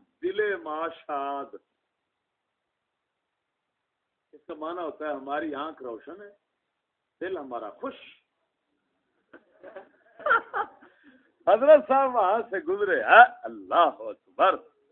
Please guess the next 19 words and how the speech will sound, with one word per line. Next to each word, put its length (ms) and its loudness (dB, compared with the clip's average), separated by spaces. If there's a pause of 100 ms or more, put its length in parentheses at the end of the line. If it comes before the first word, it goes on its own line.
(280)
آپ 220 -2
نے 200 -10
فرمایا، 360 -6 (100)
یار، 200 -4
یہ 380 -10 (460)
کنجر 400 -4 (200)
اور 180 -10 (140)
منافق 580 -6
اور 80 -10
پلیت 520 -12
اور 100 -12
کافر 420 -4
لوگوں 360 -12
کی 220 -20
صفت 300 -18
ہوتی 320 -20
ہے۔ 100 -10 (420)
آنکھ 400 -2
روشن، 600 -8